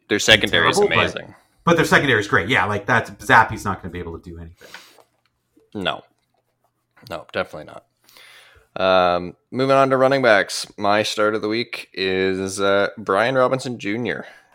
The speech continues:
Speaker 1: Uh, the Commanders get to go up against the Cowboys, maybe play a little spoiler, impact some seeding. Uh,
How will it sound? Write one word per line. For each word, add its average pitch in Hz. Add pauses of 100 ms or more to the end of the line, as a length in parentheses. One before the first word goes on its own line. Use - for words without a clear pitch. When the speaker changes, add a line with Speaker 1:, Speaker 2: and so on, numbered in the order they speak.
(280)
Speaker 1:
Uh, 80
the -
Commanders 87
get -
to -
go 95
up 92
against 92
the -
Cowboys, 101
maybe 85
play 87
a 87
little 85
spoiler, 110
impact 90
some 95
seeding. 131 (840)
Uh, 85